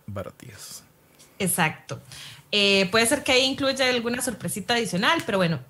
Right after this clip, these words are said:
Speaker 2: eso lo iremos avisando en, eh, en el transcurso de esta semana. Entonces, para que sepan, empieza hoy, siete de agosto.
Speaker 1: Ujú.
Speaker 2: La
Speaker 1: Pues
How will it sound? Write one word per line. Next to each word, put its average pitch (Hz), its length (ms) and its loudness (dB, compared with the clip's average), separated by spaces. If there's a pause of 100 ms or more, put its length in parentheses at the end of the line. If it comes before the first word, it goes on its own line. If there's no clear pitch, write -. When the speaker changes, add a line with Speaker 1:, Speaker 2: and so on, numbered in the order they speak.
Speaker 2:
eso 196 260 0
lo 208 380 4
iremos 202 420 0
avisando 202 760 0
en, 202 680 0 (120)
eh, 156 380 0
en 175 180 2
el 175 200 2
transcurso 180 720 -2
de 196 540 0 (420)
esta 190 240 0
semana. 226 340 2
Entonces, 165 480 -4
para 175 180 0
que 175 80 -6
sepan, 254 400 -2 (100)
empieza 214 680 0
hoy, 277 200 2 (340)
siete 226 500 -2
de 254 120 0
agosto. 226 500 -2
Speaker 1:
Ujú. - 1000 -14 (340)
Speaker 2:
La 214 140 4
Speaker 1:
Pues 190 60 4